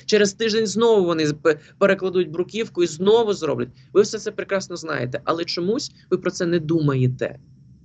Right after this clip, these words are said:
Розумієте? Тому я дуже ще раз буду закликати на донати, і, бо тільки ми зможемо реально допомогти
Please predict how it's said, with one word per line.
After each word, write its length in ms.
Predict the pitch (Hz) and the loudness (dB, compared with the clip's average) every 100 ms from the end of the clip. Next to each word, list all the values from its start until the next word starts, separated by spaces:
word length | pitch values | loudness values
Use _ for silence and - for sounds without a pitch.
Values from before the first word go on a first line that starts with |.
| _ - | _ -6
Розумієте? 440 | 139 165 233 233 | -2 4 2 4
Тому 340 | 147 208 233 - | 2 4 4 2
я 180 | 143 208 | 4 2
дуже 420 | 180 226 240 226 - - | 2 0 2 -2 -4 -14
ще 220 | - 190 | -2 0
раз 120 | 190 | 0
буду 160 | 170 160 | -4 -8
закликати 600 | 156 156 151 165 196 165 | -10 -6 -4 -2 -2 -2
на 120 | 147 | -4
донати, 540 | 143 147 170 202 131 131 - _ | -2 -2 -2 -2 -6 -8 -16 _
і, 140 | - 160 | -4 -2
бо 280 | 147 165 - - - - | 2 0 -2 -20 -20 -6
тільки 260 | 196 190 | -4 2
ми 240 | 185 185 214 | 2 4 2
зможемо 580 | 175 165 180 175 156 135 - - | 0 -4 -2 -2 -2 -6 -10 -4
реально 600 | 147 156 160 202 185 151 - - | 2 4 4 2 -2 -4 -10 -4
допомогти 680 | 160 156 151 151 - 151 | -2 0 0 -2 -4 -4